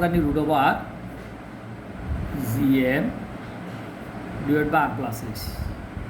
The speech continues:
এইটা হচ্ছে আমাদের ফর্মুলা। এই অঙ্কটা হচ্ছে সবচেয়ে সুবিধাজনক, কারণ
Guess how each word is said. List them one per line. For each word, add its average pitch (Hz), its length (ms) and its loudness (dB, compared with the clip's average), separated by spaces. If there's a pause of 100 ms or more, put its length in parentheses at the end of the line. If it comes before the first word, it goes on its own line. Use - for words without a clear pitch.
(840)
এইটা 202 140 6
হচ্ছে 202 200 4
আমাদের 180 280 2
ফর্মুলা। 202 340 4 (120)
এই 175 140 8
অঙ্কটা 175 240 2
হচ্ছে 185 220 -2
সবচেয়ে 180 300 -2
সুবিধাজনক, 180 560 2 (720)
কারণ 165 180 2